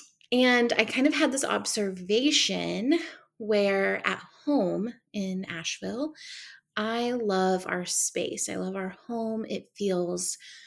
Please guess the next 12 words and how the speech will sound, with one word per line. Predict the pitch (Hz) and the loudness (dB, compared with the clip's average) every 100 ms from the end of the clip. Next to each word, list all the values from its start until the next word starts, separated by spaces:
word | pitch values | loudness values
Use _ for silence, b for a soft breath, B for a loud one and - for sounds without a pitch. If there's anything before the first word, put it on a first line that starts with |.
| B B _ | B B _
great | - 247 262 | 4 4 4
to | - | 2
me. | 254 226 226 | 0 0 0
It's | - - | -2 -6
super | - | -8
comfortable. | - - 262 247 247 226 233 226 220 - | -10 -8 -8 -6 -4 0 2 2 0 0
It's | 208 - | -2 -4
aesthetically, | - - 294 294 294 294 262 262 262 254 247 | -4 -4 0 0 -2 -6 -4 -2 0 0 -2
it | - | -4
feels | - 262 262 254 | -2 0 0 0
like | 233 208 196 | 0 0 0
us, | 175 185 285 302 - | -2 -2 0 -2 -4